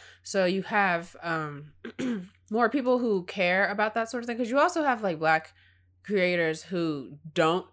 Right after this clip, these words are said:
really care about that sort of thing, so they'll just work exclusively almost with white people, or they won't hire Black people to work with them, or they won't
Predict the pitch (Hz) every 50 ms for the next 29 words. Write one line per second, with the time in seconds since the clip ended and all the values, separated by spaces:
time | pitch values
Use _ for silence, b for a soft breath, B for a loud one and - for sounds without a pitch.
0 | _ _ - 202 233 254 269 285 277 - 311 302 302 302 302 302 302 320 311 302
1 | - 320 320 311 311 311 - 330 311 302 294 - 208 180 180 190 190 185 180 170
2 | 165 156 151 160 - - - - - - - 180 160 160 - - 147 - 143 143
3 | 135 131 131 135 139 131 135 - - - - 117 82 - - 135 - - - -
4 | 160 170 170 170 165 170 165 147 - - 170 160 160 156 151 147 151 147 139 139
5 | - - 156 - 143 135 135 - 156 143 131 147 - 131 160 - 139 123 78 -
6 | 151 147 156 151 147 147 147 151 151 151 151 156 156 156 151 147 143 -